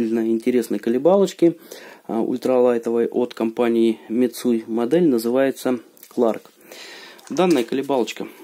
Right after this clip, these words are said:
поставляется в такой вот, э, простой упаковке.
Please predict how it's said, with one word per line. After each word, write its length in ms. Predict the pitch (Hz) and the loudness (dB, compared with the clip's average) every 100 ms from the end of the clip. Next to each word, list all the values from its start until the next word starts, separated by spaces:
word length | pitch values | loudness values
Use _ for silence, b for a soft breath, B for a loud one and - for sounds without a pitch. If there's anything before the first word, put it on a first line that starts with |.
| B - | B -12
поставляется 680 | 110 - 127 110 - - - _ _ _ _ _ _ | -8 -4 -2 -2 -4 -12 -18 _ _ _ _ _ _
в 80 | _ | _
такой 280 | 127 - 117 | -6 -2 -2
вот, 260 | 107 - - _ _ | -2 -6 -20 _ _
э, 80 | - 104 104 104 - | -18 -16 -14 -16 -8
простой 360 | 120 - 110 | -8 -4 -4
упаковке. 580 | 113 160 233 233 190 | -2 -2 0 -2 -4